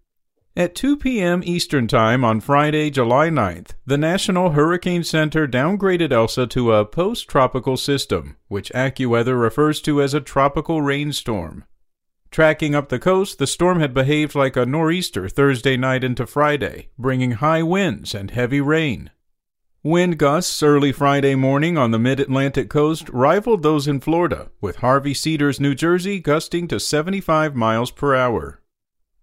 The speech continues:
Tropical Storm Elsa caused flooding and spawned tornadoes as it sped through Georgia and the Carolinas on Thursday, causing flooding and spawning tornadoes near the coast.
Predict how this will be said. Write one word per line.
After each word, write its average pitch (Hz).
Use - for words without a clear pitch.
Tropical 247
Storm 170
Elsa 143
caused 127
flooding 160
and 95
spawned 131
tornadoes 147
as 107
it 117
sped 208
through 190
Georgia 180
and 117
the 110
Carolinas 160
on 131
Thursday, 147
causing 113
flooding 147
and 107
spawning 165
tornadoes 160
near 110
the 117
coast. -